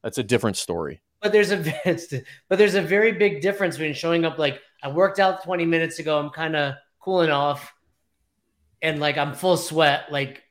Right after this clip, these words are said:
Speaker 2: you could tell the diff-, and, like, look, drinking a, an O two, shout out Dave, or a protein shake, not a big deal. But we've all been to class. The guy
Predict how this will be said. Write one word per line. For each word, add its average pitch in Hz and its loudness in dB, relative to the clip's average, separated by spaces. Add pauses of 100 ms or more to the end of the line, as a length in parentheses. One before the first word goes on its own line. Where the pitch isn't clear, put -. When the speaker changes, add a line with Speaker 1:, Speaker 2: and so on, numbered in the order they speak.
Speaker 2:
you 170 -8
could 170 -4
tell 175 -2
the 160 -4
diff-, 147 -6 (220)
and, 190 -4
like, 175 -2 (140)
look, 185 0
drinking 180 -2
a, 147 -4 (280)
an 135 -4
O 170 2
two, 170 -2
shout 160 -2
out 160 2
Dave, 151 -4
or 127 -6
a 117 -14 (360)
protein 170 -2
shake, 170 -6 (260)
not 202 -2
a - 4
big 170 -2
deal. 120 -4 (180)
But 175 0
we've 185 2
all 214 4
been 226 0
to 226 0
class. 170 0
The 160 -10
guy 160 0